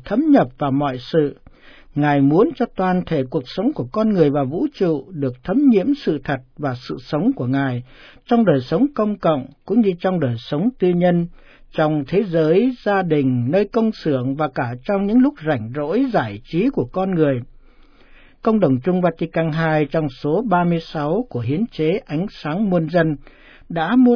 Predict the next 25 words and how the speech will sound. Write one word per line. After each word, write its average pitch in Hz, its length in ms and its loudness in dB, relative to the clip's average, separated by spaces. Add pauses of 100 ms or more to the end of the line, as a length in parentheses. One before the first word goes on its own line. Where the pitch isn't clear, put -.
tả 131 200 0 (100)
vương 220 220 4
quyền 147 380 2
và 123 140 -6
nước 175 180 2 (120)
Chúa 262 120 -4
Kitô 175 600 0 (360)
và 165 140 2
khẳng 135 340 0
định 143 220 0
rằng 143 300 0 (1600)
Chúa 277 140 2
Kitô 202 560 2
đã 202 220 2
vâng 196 220 0
lời 127 420 0
cho 165 160 0
đến 165 280 0
chết, 226 220 0 (520)
vì 156 220 2
thế 156 420 2
Ngài 156 180 2
được 135 180 0 (100)
Chúa 269 220 -4
Cha 196 220 0